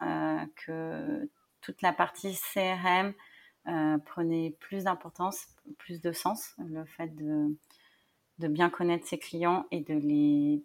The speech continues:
bien adresser. Toute la partie marketing de fidélisation, euh, comme on en parle depuis le début, euh,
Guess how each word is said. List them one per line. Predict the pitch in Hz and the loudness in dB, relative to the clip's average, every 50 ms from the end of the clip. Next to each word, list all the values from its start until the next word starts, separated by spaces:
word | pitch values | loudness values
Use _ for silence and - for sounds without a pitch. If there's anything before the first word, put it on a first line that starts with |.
| _ _ | _ _
bien | - 165 160 160 | -4 -4 -2 -2
adresser. | 160 165 151 147 151 151 - - 170 190 214 - - _ _ | -2 -4 -4 -6 -8 -8 -4 -4 -4 -4 -4 -6 -10 _ _
Toute | - - _ - | -20 -20 _ -6
la | 175 160 | -6 -4
partie | - 151 - - - - | -4 -8 -8 -8 -6 -2
marketing | 175 175 175 175 - 170 - - 175 170 | -2 -2 -2 -2 -6 -12 -10 -6 -6 -4
de | 160 170 | -4 -4
fidélisation, | 165 - - 156 165 165 160 165 165 156 160 156 151 - 170 170 180 185 170 | -4 -6 -10 -8 -8 -6 -4 -4 -2 0 0 0 0 -2 -2 -2 0 2 2
euh, | 151 147 147 - | 2 2 0 -2
comme | - 156 151 156 156 | -2 0 0 0 0
on | |
en | 160 156 | 0 0
parle | 151 170 160 151 | 0 0 0 0
depuis | 156 151 - - - 151 | -4 -10 -10 -10 -6 -2
le | |
début, | 160 160 147 165 180 - - - - - - - - _ _ _ | -2 -2 -2 -2 -6 -8 -8 -20 -20 -20 -20 -20 -20 _ _ _
euh, | 160 156 156 151 151 156 160 151 147 147 147 147 151 147 | 0 2 2 4 2 4 4 4 4 6 6 4 4 4